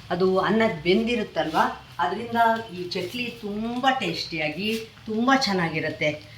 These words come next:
ಮತ್ತು ಹಾಕಿದ್ದು ನೋಡಿ, ಏನು ಹುರ್ಗಡ್ಲೆ ಪುಡಿ ಹಾಕಿದೆ, ಅಕ್ಕಿ ಹಿಟ್ಟು ಹಾಕಿದೆ, ಮತ್ತು ಎಳ್ಳು ಹಾಕಿದೆ, ಏನೂ ಇನ್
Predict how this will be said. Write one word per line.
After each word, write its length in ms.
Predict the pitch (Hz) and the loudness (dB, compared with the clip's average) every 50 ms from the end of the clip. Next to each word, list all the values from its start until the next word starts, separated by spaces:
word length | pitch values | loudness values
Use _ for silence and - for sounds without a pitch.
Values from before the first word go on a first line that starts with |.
| - - - | -12 -2 -2
ಮತ್ತು 180 | 240 240 254 247 - - | 0 2 2 2 4 4
ಹಾಕಿದ್ದು 420 | 180 190 202 - 262 233 208 247 240 233 | 4 4 4 2 -2 -2 0 0 2 2
ನೋಡಿ, 160 | 220 214 214 208 208 220 | 4 2 4 6 6 6
ಏನು 100 | 220 220 - | 6 6 4
ಹುರ್ಗಡ್ಲೆ 400 | 196 175 170 202 196 196 202 202 - - | 0 2 2 2 2 2 0 -2 -2 -2
ಪುಡಿ 160 | 185 185 196 185 180 | 0 0 2 2 2
ಹಾಕಿದೆ, 320 | 165 170 - 190 233 254 254 - - - - - - - 170 | 0 0 -2 -2 -2 -2 -2 -2 -8 -16 -20 -16 -6 -2 -2
ಅಕ್ಕಿ 200 | 170 - - 220 214 202 | -2 -2 0 0 0 0
ಹಿಟ್ಟು 180 | 190 - - 170 170 | 0 0 0 0 0
ಹಾಕಿದೆ, 280 | 165 - 175 180 214 247 240 - - - - - - - - 214 | 0 -2 -2 0 0 0 -2 -4 -12 -18 -20 -20 -20 -10 -2 -2
ಮತ್ತು 220 | 226 226 - 240 233 226 208 190 190 | -2 0 2 4 4 4 6 4 4
ಎಳ್ಳು 200 | 196 202 208 202 185 | 4 4 2 2 2
ಹಾಕಿದೆ, 300 | 196 185 - 190 202 233 226 196 190 208 | 2 0 -2 -2 0 0 2 2 6 8
ಏನೂ 180 | 240 254 269 262 254 233 214 214 | 10 10 10 10 8 6 6 4
ಇನ್ 120 | 214 208 | 4 2